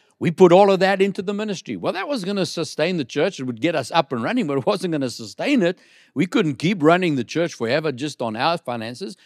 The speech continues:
We needed partners. But God, by us praying in tongues, brought those partners together.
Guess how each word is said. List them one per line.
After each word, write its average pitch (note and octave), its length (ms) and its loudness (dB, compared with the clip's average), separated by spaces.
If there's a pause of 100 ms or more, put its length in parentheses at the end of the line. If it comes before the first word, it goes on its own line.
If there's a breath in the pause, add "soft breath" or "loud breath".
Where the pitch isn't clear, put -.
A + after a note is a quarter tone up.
(160 soft breath)
We F3+ 120 0
needed A#3+ 320 2
partners. D3+ 640 -6 (320)
But G#2 180 -12
God, D#3 380 4
by F3+ 200 4
us E3 100 -2
praying G3+ 480 2
in F#3+ 100 -4
tongues, D#3 320 -4
brought E3 460 6
those G#3 240 -2
partners G3+ 560 -4
together. F#3+ 520 -6